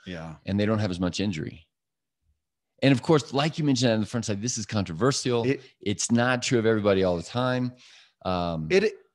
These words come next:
Speaker 1: well, what got me though, is, is thinking about, not to make this a spiritual thing or whatever, but how, whatever you, whatever you believe, to go back and when did we get to the point of going, "You know what?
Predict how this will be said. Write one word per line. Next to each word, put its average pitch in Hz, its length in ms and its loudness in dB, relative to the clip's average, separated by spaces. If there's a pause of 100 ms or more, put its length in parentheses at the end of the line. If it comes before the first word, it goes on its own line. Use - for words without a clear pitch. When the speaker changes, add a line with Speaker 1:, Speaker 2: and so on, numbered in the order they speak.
(160)
Speaker 1:
well, 214 140 4
what 220 140 4
got 240 200 4
me 262 160 4
though, 151 240 6
is, 135 140 2
is - 180 -4
thinking 151 420 0
about, 117 520 0 (440)
not 131 120 -8
to 117 60 -6
make 120 160 0
this 101 160 -6
a 82 40 -10
spiritual 131 520 -4
thing 143 220 -2
or 110 80 -2
whatever, 98 360 -2
but 98 140 -6
how, 110 80 -4
whatever 120 220 2
you, 107 100 -2
whatever 117 320 -2
you 101 120 -4
believe, 139 240 -2
to 113 80 -6
go 107 120 -2
back 113 200 0
and 98 140 -6
when 120 160 0
did 131 100 -4
we 123 120 0
get 117 100 0
to 113 80 -10
the 87 60 -16
point 120 200 -2
of 107 80 -4
going, 104 180 -4
"You 113 80 -2
know 135 120 2
what? 127 320 0